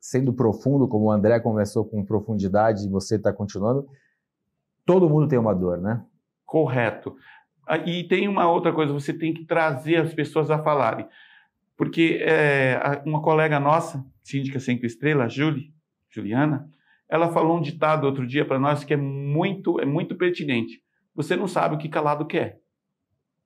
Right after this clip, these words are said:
Speaker 2: Você não sabe o que o calado quer. Você tem que fazer a pessoa falar
Speaker 1: Sim.
Speaker 2: e trazer a, a,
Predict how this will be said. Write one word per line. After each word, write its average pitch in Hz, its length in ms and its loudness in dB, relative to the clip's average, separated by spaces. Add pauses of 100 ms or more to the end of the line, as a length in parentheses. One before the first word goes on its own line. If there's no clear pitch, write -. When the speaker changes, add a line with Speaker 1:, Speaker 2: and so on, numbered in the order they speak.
(600)
Speaker 2:
Você 147 200 -6
não 147 120 2
sabe 233 260 0
o - 40 -6
que - 80 -2
o 131 60 2
calado 110 380 -2
quer. 101 140 -6
Você - 140 -10
tem 131 160 0
que 135 60 -4
fazer 135 340 0
a 226 40 0
pessoa 151 400 -4
falar 139 300 2
Speaker 1:
Sim. 104 360 0
Speaker 2:
e - 80 -6
trazer 175 800 2
a, 127 420 0
a, 98 600 -4